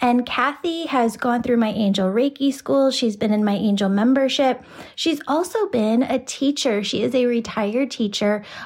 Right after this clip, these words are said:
uh, having worked as a teacher for decades. And she is going to be helping me from time to time with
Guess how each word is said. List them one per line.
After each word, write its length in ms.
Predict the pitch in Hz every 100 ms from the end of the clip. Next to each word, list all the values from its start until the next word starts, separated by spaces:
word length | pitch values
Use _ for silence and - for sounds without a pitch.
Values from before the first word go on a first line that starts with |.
| -
uh, 240 | 208 208
having 520 | - 220 214 233 233 208
worked 400 | 220 233 233 -
as 320 | 190 196 233 240
a 80 |
teacher 400 | 233 226 202 -
for 180 | - 226
decades. 840 | 240 226 - 254 254 208 196 196 - - - 247
And 380 | 285 277 277 277
she 140 | - 370 -
is 100 | 349
going 260 | 302 294
to 60 | 269
be 140 | 254
helping 480 | 233 240 233 247 240
me 180 | 220 214
from 300 | 208 220 220
time 460 | - 214 190 214
to 100 | 226
time 540 | 247 - 196 180 185 214 - -
with 320 | 240 262 269